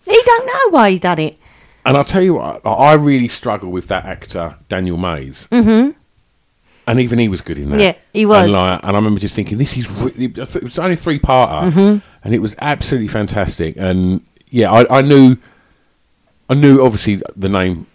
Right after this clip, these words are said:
Speaker 2: Nielsen, and I
Speaker 1: Mm-hmm.
Speaker 2: knew that he was a serial killer, but I didn't really know just how gross what, what he done and,
Speaker 1: Yeah.
Speaker 2: and how he done it. And, and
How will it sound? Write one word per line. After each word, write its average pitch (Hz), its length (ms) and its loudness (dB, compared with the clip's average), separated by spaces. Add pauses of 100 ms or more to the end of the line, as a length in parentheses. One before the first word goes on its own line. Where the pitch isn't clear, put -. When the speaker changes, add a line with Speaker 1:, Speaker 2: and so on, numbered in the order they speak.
(160)
Speaker 2:
Nielsen, 92 460 -2
and 92 80 0
I - 20 -2
Speaker 1:
Mm-hmm. - 80 0
Speaker 2:
knew - 140 2
that 85 100 -4
he 90 80 -6
was 82 120 -4
a 78 40 -10
serial 98 240 -4
killer, 85 200 -8
but 85 140 -8
I - 40 -20
didn't 98 240 -2
really 87 220 -4
know 85 360 -2 (800)
just - 300 -10
how 80 200 -4
gross 85 720 -2 (500)
what, 87 220 -4
what 87 220 -4
he 85 140 -10
done 78 400 -4
and, 160 80 -6
Speaker 1:
Yeah. 139 320 0
Speaker 2:
and 135 80 -6
how 80 200 -6
he 80 100 -4
done 80 220 -6
it. 78 180 -6
And, 80 340 -4 (540)
and 90 160 -4